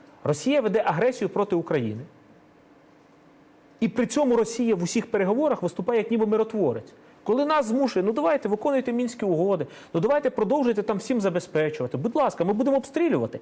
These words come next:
а ви все там робіть за кошти бюджету. Нехай ваші хлопці гинуть». Така логіка Росії.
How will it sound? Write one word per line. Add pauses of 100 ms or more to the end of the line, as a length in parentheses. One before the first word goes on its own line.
(180)
а
ви
все
там
робіть (220)
за
кошти
бюджету. (340)
Нехай
ваші
хлопці
гинуть». (200)
Така
логіка
Росії.